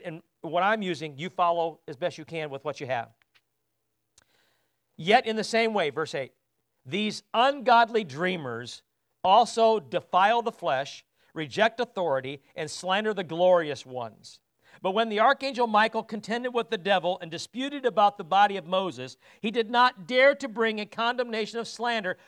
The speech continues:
against him, but said, 'The Lord rebuke you.' But these people slander whatever they do not understand, and they are destroyed by those that, like irrational animals, they know by instinct. Woe to them,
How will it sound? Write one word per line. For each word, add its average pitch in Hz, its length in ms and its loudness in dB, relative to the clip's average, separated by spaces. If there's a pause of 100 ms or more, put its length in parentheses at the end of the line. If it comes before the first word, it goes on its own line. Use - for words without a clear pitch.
against 214 440 0
him, 208 120 -4
but 180 140 -8
said, 208 300 -2
'The 220 100 0
Lord 226 400 6
rebuke 214 500 -6
you.' 185 400 -4 (1300)
But 233 180 2
these 247 220 -4
people 254 420 -4
slander 262 500 -2
whatever 233 400 2
they 202 140 -4
do 196 180 -6
not 220 200 0
understand, 202 640 -6 (200)
and 214 140 -4
they 226 80 4
are 220 80 2
destroyed 247 640 2
by 226 160 4
those 202 380 0
that, 196 260 -4
like 214 380 0 (400)
irrational 233 600 4
animals, 208 460 -2
they 190 160 -6
know 208 220 0
by 202 180 4
instinct. 214 560 -8 (340)
Woe 226 360 6
to 226 160 -6
them, 139 420 -4